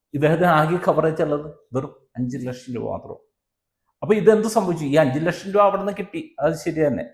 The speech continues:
ബാക്കി തുകയ്ക്ക് വേണ്ടി ഇദ്ദേഹത്തിന് ഉണ്ടായിരുന്ന എല്ലാ നിക്ഷേപവും ഇദ്ദേഹം പിൻവലിച്ചു.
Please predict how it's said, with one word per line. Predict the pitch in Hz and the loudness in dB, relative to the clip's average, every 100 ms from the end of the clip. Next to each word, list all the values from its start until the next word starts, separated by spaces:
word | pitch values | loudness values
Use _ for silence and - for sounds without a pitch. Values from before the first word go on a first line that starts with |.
| _ _ _ - | _ _ _ -4
ബാക്കി | 120 147 170 - 202 202 | 0 2 2 -2 -4 0
തുകയ്ക്ക് | 190 185 175 | 2 0 -2
വേണ്ടി | 165 156 | -4 -4
ഇദ്ദേഹത്തിന് | 160 143 147 151 160 | 0 2 2 0 -2
ഉണ്ടായിരുന്ന | 151 143 143 | 0 0 0
എല്ലാ | 135 139 156 160 | -2 -2 0 -2
നിക്ഷേപവും | 147 135 - 143 135 139 110 | -2 -10 -8 -4 -4 -4 -8
ഇദ്ദേഹം | 123 123 127 | -8 -8 -8
പിൻവലിച്ചു. | 131 113 107 113 - | -10 -8 -6 -8 -12